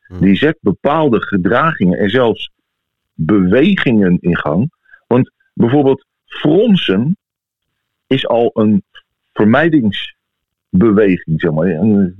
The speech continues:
Speaker 2: dan, dan trek je je al terug.
Speaker 1: Ja.
Speaker 2: Je spant je spieren wat aan, je, je zet je schrap als het ware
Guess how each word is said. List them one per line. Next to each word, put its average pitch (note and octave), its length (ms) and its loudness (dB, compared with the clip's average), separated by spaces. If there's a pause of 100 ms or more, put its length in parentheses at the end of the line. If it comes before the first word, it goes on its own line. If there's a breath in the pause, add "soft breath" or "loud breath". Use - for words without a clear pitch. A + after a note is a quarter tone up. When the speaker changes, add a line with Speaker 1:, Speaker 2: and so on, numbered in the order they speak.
Speaker 2:
dan, G2+ 500 0
dan G#2 280 0
trek B2+ 260 -4
je A#2+ 100 0
je A#2+ 100 4
al A2 140 2
terug. C#3+ 180 -2 (220 loud breath)
Speaker 1:
Ja. A#2 100 -6
Speaker 2:
Je - 60 0
spant F2+ 360 -2
je G#2+ 60 -2
spieren D#3+ 340 2
wat C#3 140 0
aan, C3+ 200 2
je, A2+ 160 0 (180 soft breath)
je G2+ 100 2
zet D3 200 0
je G3+ 80 0
schrap - 420 -2
als F#3 140 0
het D3+ 100 0
ware A3+ 500 0